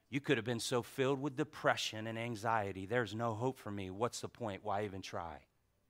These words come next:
But God broke in. You can't do nothing apart from Christ. And so this brings humility when we really believe what Jesus said. And that's John fifteen five. Most of the church doesn't believe that.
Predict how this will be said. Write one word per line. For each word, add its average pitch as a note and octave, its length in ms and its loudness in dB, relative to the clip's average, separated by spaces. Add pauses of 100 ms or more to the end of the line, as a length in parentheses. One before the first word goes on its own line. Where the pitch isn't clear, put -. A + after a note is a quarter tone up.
(840)
But G2 140 -14
God G2+ 320 6
broke E2 260 -8
in. D#2 180 -14 (1900)
You B2 100 -8
can't A2 260 0
do F#2+ 100 -6
nothing G2+ 540 0
apart F2+ 340 -4
from E2+ 160 -12
Christ. - 840 -12 (800)
And F#2 100 -14
so G#2 140 -4
this A#2+ 220 -4
brings A#2+ 400 -4
humility G#2+ 640 -2
when G2 180 -6
we G#2 120 -6
really E3 300 -4
believe A#2+ 420 -4
what F#2+ 160 -10
Jesus E2+ 340 -12
said. E2 380 -12 (500)
And G#2 80 -6
that's B2+ 200 -2
John A2+ 240 0
fifteen B2 400 -6
five. C3+ 360 -4 (280)
Most B2+ 320 -2
of C#3+ 100 -2
the D3+ 80 -2
church - 360 -2
doesn't A#2 320 -4
believe A#2+ 360 -6
that. D#2 280 -16